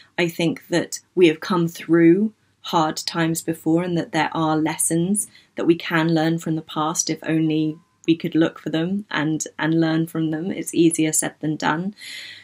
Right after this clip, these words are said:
But absolutely, I very much saw this book as an opportunity to fold the past very closely into where we are now, into our present,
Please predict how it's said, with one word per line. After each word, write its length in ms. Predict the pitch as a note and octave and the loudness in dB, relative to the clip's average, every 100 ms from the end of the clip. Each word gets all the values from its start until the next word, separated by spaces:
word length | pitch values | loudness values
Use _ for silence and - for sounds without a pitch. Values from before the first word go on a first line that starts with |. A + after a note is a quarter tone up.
| _ - | _ 0
But 100 | A3+ | 2
absolutely, 760 | A#3 - G#3 G3+ G#3+ F#3+ F3 | 4 4 6 6 6 2 0
I 280 | F3 E3 F3 | 0 2 2
very 220 | F3 F3+ | 2 -2
much 200 | F#3 - | -2 0
saw 220 | - F3 E3+ | 0 2 2
this 320 | E3 E3 - - | 2 0 -4 -6
book 240 | F3+ E3+ - | -2 -2 -2
as 140 | E3 | -4
an 60 | E3+ | -4
opportunity 500 | E3 - F3 D#3 D#3+ | -4 -2 -2 0 -2
to 120 | D#3+ | -2
fold 500 | E3 - D#3+ E3 E3+ | -6 -2 2 4 2
the 140 | - E3 | -4 -14
past 580 | - E3 D#3+ G3 - - | -8 -4 -2 -2 -4 0
very 200 | E3+ E3 | 2 2
closely 880 | - D#3+ E3 - - E3+ F3+ G3 - | 0 -2 -2 -2 0 0 -2 -6 -4
into 760 | E3 D#3+ D#3+ - D#3 D#3 C#3+ - | -2 0 -2 0 2 2 0 -4
where 240 | - D3+ | -2 2
we 100 | D#3 | 4
are 180 | D#3+ D3+ | 2 0
now, 420 | D3+ D#3 D3+ D3+ - | -2 -4 -4 -6 -8
into 340 | D3+ D3 - D#3 | -6 -4 -4 -4
our 100 | C#3+ | -6
present, 600 | - D3 - C#3 - | -8 -8 -6 -8 -8